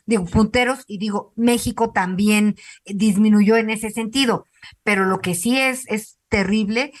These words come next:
es, eh, qué hacer con las personas migrantes. Su situación es dramática en nuestro país. No tenemos la infraestructura para darles realmente lo que requieren.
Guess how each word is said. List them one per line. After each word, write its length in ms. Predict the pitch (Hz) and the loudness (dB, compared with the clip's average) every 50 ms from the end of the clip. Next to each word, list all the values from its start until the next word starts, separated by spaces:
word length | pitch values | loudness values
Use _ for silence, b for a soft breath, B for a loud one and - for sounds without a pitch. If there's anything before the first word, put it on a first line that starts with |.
| B B - | B B -6
es, 320 | 170 196 208 - - - - | -4 -2 -2 -4 -6 -8 -4
eh, 260 | 185 180 175 170 175 | -2 -2 -2 -2 0
qué 340 | 175 208 220 233 233 233 - | 0 0 2 2 0 -2 -2
hacer 400 | - 202 185 - - 226 226 214 | -4 -4 -2 -2 -2 -2 -2 -2
con 300 | 220 - 226 208 202 190 165 170 | -2 -2 0 0 0 -2 -4 -4
las 180 | 175 175 170 | -6 -6 -4
personas 480 | - 180 165 - 214 214 226 226 220 220 B B B - | -2 -4 -2 0 0 2 2 0 -2 -4 B B B -2
migrantes. 760 | 185 196 196 165 208 214 240 285 349 359 - 208 175 - - B B B B B | 0 0 2 2 2 2 2 0 -2 -4 -4 -6 -6 -6 -10 B B B B B
Su 220 | - - 233 220 | -6 -2 -2 0
situación 640 | 170 220 214 - 190 196 190 185 - 233 233 247 247 - | 2 0 0 2 2 0 0 0 0 0 2 2 2 2
es 220 | 214 233 226 196 | 0 0 2 2
dramática 640 | 226 220 196 196 208 226 240 - - 247 - - 214 | 2 0 0 2 0 0 0 0 -4 -6 -6 -6 -6
en 100 | 190 190 | -6 -4
nuestro 320 | 185 180 170 - 196 190 | -6 -6 -6 -6 -6 -4
país. 300 | - 190 202 262 277 - | -2 -2 -2 -2 -4 -4
No 220 | 202 208 226 226 - | -2 -2 -4 -2 -2
tenemos 440 | - 233 220 226 240 254 262 254 | -2 0 0 0 0 -2 -2 -2
la 80 | 254 202 | -2 -4
infraestructura 680 | 190 170 175 175 170 175 180 165 - - 208 208 233 226 | -4 -4 -6 -8 -4 -4 -4 -4 0 0 0 2 2 0
para 180 | - 170 160 165 | 0 -2 0 0
darles 360 | 175 196 208 220 226 214 185 | 0 0 0 0 -4 -4 -4
realmente 680 | 180 185 208 214 214 220 214 214 214 214 - 226 226 B B B B B | -6 -4 -2 -2 0 0 0 0 0 0 0 -2 -2 B B B B B
lo 180 | 202 196 185 - | -2 0 0 0
que 120 | - 190 | -2 -2
requieren. 680 | 175 180 180 175 - 254 277 302 320 285 214 180 151 | -2 -2 -2 -2 -2 -2 0 0 0 0 -2 -2 -4